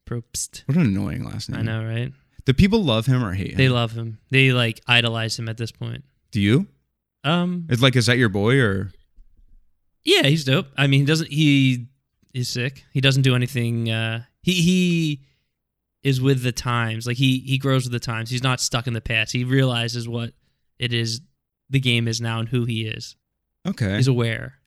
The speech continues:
Speaker 2: Okay, he's aware. That's a good way
Speaker 1: Yeah.
Speaker 2: of putting it.
Speaker 1: He's cool. But yeah, I do
Speaker 2: Um,
Speaker 1: that podcast. And it's a little more, uh, niche, if you
Speaker 2: Yeah.
Speaker 1: will.
Speaker 2: So the, I feel like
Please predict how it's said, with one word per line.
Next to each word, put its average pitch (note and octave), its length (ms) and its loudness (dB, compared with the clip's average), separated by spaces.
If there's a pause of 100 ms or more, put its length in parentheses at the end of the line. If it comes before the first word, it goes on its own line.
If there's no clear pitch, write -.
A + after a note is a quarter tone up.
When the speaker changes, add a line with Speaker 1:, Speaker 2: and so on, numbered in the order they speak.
(120)
Speaker 2:
Okay, - 220 -2
he's G2 160 -4
aware. B1 240 -6
That's G2 220 -8
a - 40 -12
good - 140 -20
way - 140 -12
Speaker 1:
Yeah. - 60 -12
Speaker 2:
of - 40 -16
putting - 180 -14
it. - 60 -16 (180)
Speaker 1:
He's D#3 140 -6
cool. B2 220 -12 (400)
But D3 80 4
yeah, A2+ 120 4
I B2 60 6
do D3+ 80 6
Speaker 2:
Um, D#3+ 60 4
Speaker 1:
that C3+ 160 -2
podcast. A#2 540 -6 (1200)
And A#2+ 80 -12
it's A#2+ 120 -12
a C3 40 -6
little B2 180 -2
more, A2+ 440 -6 (420)
uh, A#2 240 -8
niche, - 500 -8 (540)
if - 80 -12
you B2 80 0
Speaker 2:
Yeah. A#2 40 -2
Speaker 1:
will. A#2 180 -4 (380)
Speaker 2:
So G#2+ 600 2 (320)
the, B2 260 0 (100)
I C3 120 2
feel F3 180 0
like F3+ 360 -2